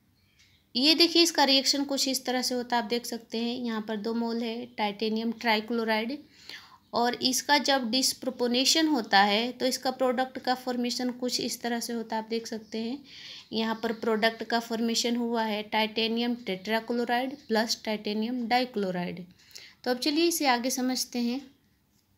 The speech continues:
ये देखिए फोर्थ पॉइंट है, it is a powerful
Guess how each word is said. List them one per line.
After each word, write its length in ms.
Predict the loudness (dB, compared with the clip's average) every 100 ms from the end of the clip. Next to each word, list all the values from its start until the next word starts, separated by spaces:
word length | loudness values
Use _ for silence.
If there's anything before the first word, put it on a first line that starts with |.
| _ _ _ _ _ _ _ _ _ _ _ _ _ _ _ _ _ _
ये 160 | 2 2
देखिए 260 | 4 2 2
फोर्थ 360 | 2 2 0
पॉइंट 300 | 0 2 2
है, 160 | 2 0 -2
it 360 | 0 0 0 -2 2
is 320 | 2 2 -2 0
a 140 | 2 0 4
powerful 760 | 6 8 6 4 2 2 2